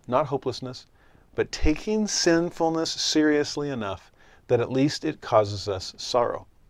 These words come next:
But what to do with that sorrow? Nephi first turns it upward, and then he turns it outward. Interesting twist on the two great commandments, loving God and loving neighbor. Well, he turns to God first,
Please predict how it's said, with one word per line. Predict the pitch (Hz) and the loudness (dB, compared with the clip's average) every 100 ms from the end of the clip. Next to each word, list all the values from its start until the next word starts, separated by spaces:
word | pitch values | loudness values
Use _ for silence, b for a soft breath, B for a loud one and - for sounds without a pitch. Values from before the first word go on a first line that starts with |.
| _ _ _ _ _ | _ _ _ _ _
But | 113 | 2
what | 127 - | 2 2
to | |
do | 113 143 | 2 6
with | 185 190 | 8 6
that | 175 | 2
sorrow? | - 160 170 196 - - _ _ _ _ _ - | 0 0 0 -2 -8 -20 _ _ _ _ _ 0
Nephi | 135 151 156 156 | 2 8 10 10
first | 151 - 160 190 - - - | 8 6 6 6 0 -8 -6
turns | - 147 139 | 0 0 2
it | 135 - | 0 0
upward, | 139 131 107 95 85 b b b b - | -2 0 -2 -2 -4 b b b b -2
and | 127 123 | -2 2
then | 135 143 | 2 2
he | 151 143 | -2 -4
turns | - 123 113 | -4 -2 -4
it | 117 - | -6 -6
outward. | 104 - - - - _ _ _ _ _ _ _ _ | -6 -6 -10 -12 -14 _ _ _ _ _ _ _ _
Interesting | 123 131 127 127 | -2 0 0 -2
twist | - 135 - | 2 2 2
on | 120 | -2
the | 113 | -4
two | 101 - | -6 -8
great | 110 110 98 | -4 -2 -2
commandments, | - 98 95 76 64 - | -6 -10 -10 -10 -14 -8
loving | 101 101 107 | -6 -4 -4
God | 98 117 127 147 | 0 4 4 4
and | 120 107 | 0 -2
loving | 110 110 104 | -2 -4 -2
neighbor. | 107 110 120 | -2 -2 0
Well, | 110 | 0
he | 117 | -2
turns | 104 143 139 | -4 -2 -2
to | - | -2
God | 131 127 127 | 6 8 8
first, | 123 98 80 - | 4 -6 -6 -12